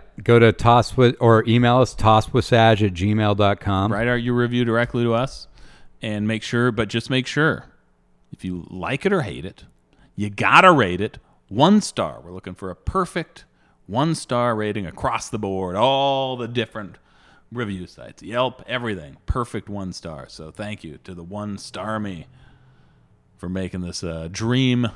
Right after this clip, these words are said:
Speaker 2: a possibility. Doug?
Speaker 1: Um, and remember, it's the show you love to hate and hate to love. And there's lots of podcasts out there, so if you don't like this one, then go ahead and have a listen to another one.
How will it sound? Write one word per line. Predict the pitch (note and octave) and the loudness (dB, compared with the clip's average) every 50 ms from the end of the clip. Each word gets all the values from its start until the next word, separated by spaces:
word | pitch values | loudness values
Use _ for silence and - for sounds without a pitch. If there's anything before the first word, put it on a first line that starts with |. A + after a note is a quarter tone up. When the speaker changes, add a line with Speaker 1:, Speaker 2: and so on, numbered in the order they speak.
| - - | -12 -14
Speaker 2:
a | G2+ | -8
possibility. | G2+ - - - F#2+ A2 - - F#2+ E2+ F2 F2+ F#2+ F#2 D2+ - - _ _ _ _ _ _ _ _ _ _ _ - | -4 -4 -4 -4 -6 -8 -8 -8 -8 -8 -8 -8 -8 -8 -10 -12 -18 _ _ _ _ _ _ _ _ _ _ _ -8
Doug? | F2 F2 F#2+ - - _ _ _ _ _ _ _ _ _ _ _ _ _ - | -6 -6 -6 -8 -10 _ _ _ _ _ _ _ _ _ _ _ _ _ -6
Speaker 1:
Um, | G2+ G#2 G#2 G2+ G#2 G#2+ G#2 G#2 G#2 G#2 G#2 G#2 A2+ - _ _ _ _ _ _ _ - | -2 2 4 4 4 4 4 4 2 2 0 -2 -4 -8 _ _ _ _ _ _ _ -8
and | G2+ G2+ | -4 -2
remember, | G#2 G#2+ A2 A2+ A2 G#2+ G2+ F#2+ | 0 2 2 2 2 2 2 2
it's | F2+ E2+ - - | 0 0 -2 -4
the | F#2 | -8
show | - - A#2 A2+ A2 | -4 0 2 4 4
you | A2 G#2+ G2+ | 4 4 4
love | G#2 A2 G#2+ | 4 4 4
to | A2 G#2 | 4 4
hate | F#2 A#2 A#2+ C3 C#3 - | 6 6 6 4 4 2
and | G#2 F2 | 0 2
hate | F#2 B2+ D3+ - | 4 4 2 2
to | - D#3+ | 0 0
love. | E3 C#3+ G#2+ F#2+ F2+ E2+ E2+ D#2+ D2 - - - - _ _ - - - _ _ - | 4 4 4 4 4 2 0 -2 -4 -8 -14 -20 -20 _ _ -20 -20 -20 _ _ -8
And | - F3 A3+ | -6 -4 -2
there's | D4 C4+ G#3 - | -2 -2 0 2
lots | G3+ C#3+ G2 - | 4 4 4 2
of | - - | -2 -4
podcasts | - D#2+ D#2 D2 C#2 - D#2 D2 - - | -2 -2 -2 -2 -4 -6 -8 -8 -8 -8
out | D#2 D2 - | -8 -8 -8
there, | D#2+ C#2+ | -8 -8
so | - - G#2 | -6 -6 -6
if | D#2+ C#2+ | -4 -4
you | E2 | -4
don't | D#2 D2 C2+ | -4 -4 -6
like | C2 B1+ B1+ - | -6 -8 -10 -10
this | D2 C2+ - - | -12 -12 -12 -12
one, | C#2+ C2+ | -12 -10
then | C2+ C2+ C2 | -10 -8 -8
go | C#2 C2+ | -8 -8
ahead | B1+ B1+ B1+ B1+ | -6 -8 -8 -10
and | B1 B1+ B1+ B1+ | -10 -10 -12 -12
have | C2 C2 B1+ | -12 -12 -12
a | C2+ C2+ C2 B1+ | -12 -14 -14 -14
listen | C2 C#2 C2 - - C#2 | -14 -14 -14 -14 -14 -14
to | C2+ C2+ | -14 -14
another | C2 C2 C2 C2 B1+ | -12 -12 -14 -14 -14
one. | B1+ B1+ B1+ | -14 -14 -16